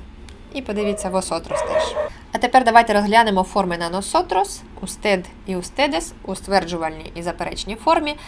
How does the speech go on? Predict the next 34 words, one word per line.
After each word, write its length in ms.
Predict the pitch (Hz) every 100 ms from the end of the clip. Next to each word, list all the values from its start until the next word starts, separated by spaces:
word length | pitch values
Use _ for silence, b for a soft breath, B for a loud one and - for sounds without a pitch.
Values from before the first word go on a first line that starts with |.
| B B B
Зверніть 340 | 190 196 190 196
увагу, 340 | 185 165 170
що 160 | - 170
тут 180 | 180
теж 200 | - 311
така 300 | 294 254 262
от 120 | 254 247
мішанина 440 | 233 233 233 214
з 20 |
закінченнями, 760 | 214 214 208 202 202 202 196 185
нібито 500 | 180 175 175 - 170
дієслова 440 | 175 165 170 165 165
на 100 | 160
«ар» 220 | 170 160 - -
стоять 440 | - - 165 160 -
як 160 | - - -
р 220 | 277 - -
і 160 | 185 185
навпаки. 580 | 180 175 - - 302 320 B B B B B -
На 160 | 214 220
щастя, 580 | - 262 214 - 185 180 - - - -
коли 220 | 196 202
ми 120 | 190
додаємо 520 | 180 175 175 170 160
«но», 360 | 170 208 262 381 - -
тобто 220 | 226 226
створюємо 420 | 214 226 226 208
заперечну 500 | 208 202 202 202 -
форму, 320 | 196 196 202
нічого 320 | 190 196 190 180
більше 280 | 165 -
робити 300 | 170 170 180
не 120 | 196 226
треба. 400 | 277 311 294